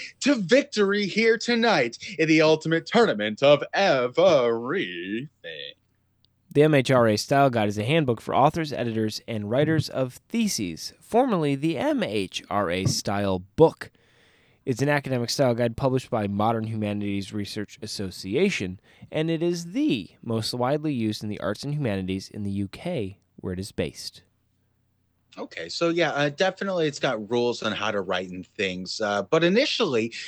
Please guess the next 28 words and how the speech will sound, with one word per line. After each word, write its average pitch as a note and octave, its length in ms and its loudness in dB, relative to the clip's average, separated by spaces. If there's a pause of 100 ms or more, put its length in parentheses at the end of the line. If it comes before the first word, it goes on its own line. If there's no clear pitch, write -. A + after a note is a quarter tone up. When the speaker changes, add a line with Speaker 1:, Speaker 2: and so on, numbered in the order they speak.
(160)
Speaker 1:
this, F3+ 280 0
uh, D3+ 200 2
book E3+ 320 -2
and B2 180 -2
guide B2 320 -2
were A#2 140 -2
only C#3 260 -2
available A#2+ 540 -4
for F2+ 160 -14
sale A#2+ 520 -2 (220)
in B2 140 -2
the C3 100 0
U A2+ 240 0
K A#2 500 -4
and F#2+ 240 -4
United D3+ 520 -6
States. - 500 -6 (240)
But - 220 0 (240)
as A2+ 200 0
of A2+ 220 -2
two B3 220 -4
thousand F3 400 -2
and C#3 100 -4
fifteen, G#2 540 -2 (320)
fifty - 500 0
thousand C#3+ 500 0
copies A2+ 460 -2
of F#2+ 100 -6